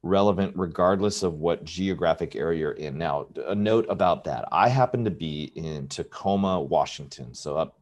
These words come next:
just south of Seattle, you know, thirty, forty-five minutes south of Seattle. Uh, we're kind of the, <laughs> the, uh, the little brother, little sister, if you will, of Seattle. And, um, so a lot of the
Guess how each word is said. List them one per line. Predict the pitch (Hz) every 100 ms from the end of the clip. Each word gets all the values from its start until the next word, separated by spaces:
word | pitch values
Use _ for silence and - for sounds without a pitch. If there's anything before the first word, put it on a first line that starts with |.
| -
just | 95 -
south | 90 85
of | 82
Seattle, | - 82 73 76 76 76 _ _ -
you | 82
know, | 80
thirty, | 67 85 78
forty-five | - 80 69 78
minutes | 76 69
south | - 71
of | 71
Seattle. | - 90 95 87 85 - - - _ -
Uh, | 73
we're | 71
kind | 80 92 85
of | 71
the, | 78 78 76 - - -
<laughs> | - 101 -
the, | 95 87 80
uh, | 76 73 - - - - -
the | 90
little | 92 110 101
brother, | 104 101 98 90
little | 95 90
sister, | - 92 -
if | 90 87
you | 82
will, | 82 78 80 -
of | 95 92
Seattle. | - 82 73 71 73 76 - _ -
And, | 87 87 85 82 85 78 - - - - _
um, | - 87 85 85 85 87 - _ _ _ -
so | - 139
a |
lot | 131 110 131
of | 147
the | 135